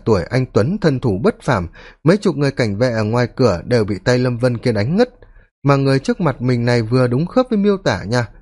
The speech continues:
ra tay cũng rất tàn nhẫn, quan trọng nhất là hắn cũng tên là Lâm Vân. Thường Vận Trợ lập tức cảm thấy toàn thân rơi vào hầm băng. Y đã khẳng định tới sáu mươi chín phẩy chín sáu phần trăm người này chính là Lâm Vân kia.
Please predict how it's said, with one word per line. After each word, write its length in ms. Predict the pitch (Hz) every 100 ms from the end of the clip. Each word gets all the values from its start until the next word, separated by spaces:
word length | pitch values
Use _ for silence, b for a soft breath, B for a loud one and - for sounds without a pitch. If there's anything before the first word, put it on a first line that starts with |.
| -
ra 200 | 113 117
tay 240 | - 107
cũng 160 | 101 139
rất 220 | 233 -
tàn 240 | 120 87
nhẫn, 200 | 101 180 254 B B -
quan 180 | 220 208
trọng 200 | 175 175
nhất 200 | 247 160
là 100 | 131
hắn 160 | 139
cũng 200 | 220 214
tên 180 | 214 190
là 100 | 120
Lâm 240 | 123 170
Vân. 220 | 165 185 160 b b b b _
Thường 160 | 165 151
Vận 180 | 151 143
Trợ 180 | 156 135
lập 160 | 131 -
tức 200 | 247 -
cảm 220 | 123 87
thấy 240 | 110 135 -
toàn 220 | 131 92
thân 300 | 95 123 117
rơi 200 | 120 131
vào 160 | 120 98
hầm 240 | 101 90
băng. 180 | 123 143 B B B -
Y 120 | 196
đã 120 | 208 220
khẳng 300 | 190 110 113
định 220 | 135 -
tới 140 | 160 165 - -
sáu 220 | - 170
mươi 140 | 220 -
chín 260 | 170 220
phẩy 120 | 196
chín 240 | 104 156 196
sáu 240 | - 175
phần 220 | - 127
trăm 260 | 92 160 160
người 120 | 120
này 220 | 101 101 90
chính 260 | 123 175
là 100 | 226
Lâm 200 | 104 135
Vân 180 | 147 143
kia. 220 | 139 151